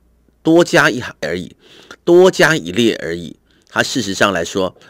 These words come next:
没有增加我们的复杂度。那么第一个S S A，我们可以直接计算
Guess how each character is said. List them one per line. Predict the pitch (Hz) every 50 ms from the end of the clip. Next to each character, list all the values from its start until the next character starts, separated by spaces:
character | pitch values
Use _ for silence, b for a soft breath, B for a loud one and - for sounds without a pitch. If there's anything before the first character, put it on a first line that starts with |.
| b _
没 | 92 110 127
有 | 139 107
增 | - - 107 107
加 | 101 110 104 107
我 | 92 67
们 | 60 58 82
的 | 82 90 85
复 | - - 113 101
杂 | - 87 71 78
度。 | - 107 82 - _ _ _ B B B B B B B B B B B B B B B B B _
那 | 143 151
么 | 143 131 107 - - _ _
第 | - 143 147
一 |
个 | 131 135 - - _ _ _ _ _ _ _ _ _ _ _ -
S | 123 127 - -
S | - 107 107 - -
A， | - 110 123 131 - - _ _ _
我 | - 85
们 | 85 92 101 95
可 | - - 113
以 | 87
直 | 76 - - 85
接 | 82 92 98
计 | 92 - 104
算 | 87 - 104 - -